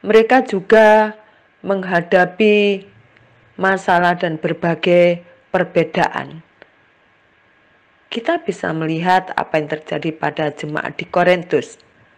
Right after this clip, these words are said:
Tentunya ada perpecahan di sana. Ada perselisihan dan pengelompokan golongan di antara mereka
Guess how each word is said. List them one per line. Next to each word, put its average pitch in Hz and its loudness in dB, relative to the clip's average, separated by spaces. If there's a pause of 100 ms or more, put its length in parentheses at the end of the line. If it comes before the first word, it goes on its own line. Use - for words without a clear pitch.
(200)
Tentunya 151 -2
ada 165 -4
perpecahan 156 -4
di 135 -18
sana. - -12 (1400)
Ada 196 2
perselisihan 208 -2
dan 185 -2
pengelompokan 175 -4
golongan 160 -2
di 180 -2
antara 156 -6
mereka 170 -2